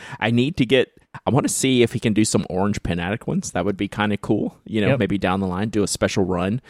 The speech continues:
Speaker 1: Uh, plus, these are only, like, you could buy three of 'em for twenty-seven bucks, and you get, um, uh, you know, a really, really neat upgrade. If you're stuck with Bics at work,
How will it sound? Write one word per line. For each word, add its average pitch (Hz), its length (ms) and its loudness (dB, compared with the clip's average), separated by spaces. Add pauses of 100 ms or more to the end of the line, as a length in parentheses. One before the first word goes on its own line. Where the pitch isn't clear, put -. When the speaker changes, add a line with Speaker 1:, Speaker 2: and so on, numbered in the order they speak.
(500)
Speaker 1:
Uh, 104 180 4
plus, - 300 2
these 123 220 2
are 120 100 6
only, 110 300 2
like, 95 220 -2
you 107 60 -2
could 107 120 -2
buy 104 180 4
three 107 360 2
of 117 120 4
'em 117 180 2
for 82 300 -4
twenty-seven 95 720 -2
bucks, 95 340 -2
and 92 140 -4
you 90 80 -6
get, 92 220 -4 (180)
um, 82 400 -6 (880)
uh, 85 300 -4 (400)
you 92 120 -4
know, 82 200 -6 (120)
a 90 160 -4
really, 90 280 -2
really 90 260 -2
neat 90 260 -6 (160)
upgrade. 92 460 0
If 98 180 -2
you're 104 100 2
stuck - 440 0
with - 220 -4
Bics 95 380 0
at 80 140 -4
work, 104 400 0